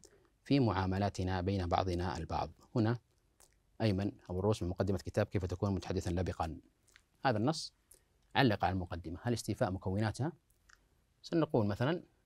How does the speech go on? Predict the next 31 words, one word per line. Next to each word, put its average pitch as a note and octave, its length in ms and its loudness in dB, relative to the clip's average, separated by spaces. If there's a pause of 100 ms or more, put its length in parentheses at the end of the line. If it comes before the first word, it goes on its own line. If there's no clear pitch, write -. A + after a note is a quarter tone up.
(140)
خلت A#2 300 4
من F#2 100 -2
إثارة D#2 320 -4 (120)
طبعًا G#2 240 0
والاندماج F#2 520 -2 (680)
في A2+ 260 2 (340)
روح A2+ 180 4
الموضوع. D#2 400 -4 (480)
ما E3 200 6
جوانب A#2+ 300 4
القوة G2+ 340 0
في G2 140 -4
هذه F#2 140 -2
المقدمة؟ F2+ 480 -4 (2750)
التركيز A2+ 400 4
على F#2 80 2
الموضوع G#2+ 280 4
وتنوع A2+ 320 2
الأساليب. F2 420 -2 (500)
جميل. G2+ 320 0
والاستشهاد G#2 480 0
بأقوال G2+ 400 0 (520)
المختصين، G#2 520 -2
هذه F#2 140 0
جوانب F2+ 300 -4
قوة. - 340 -8
طيب، F#2 140 -2
جوانب B2+ 300 4
الضعف G2+ 260 0
في F#2+ 120 -2
هذه F#2 320 -4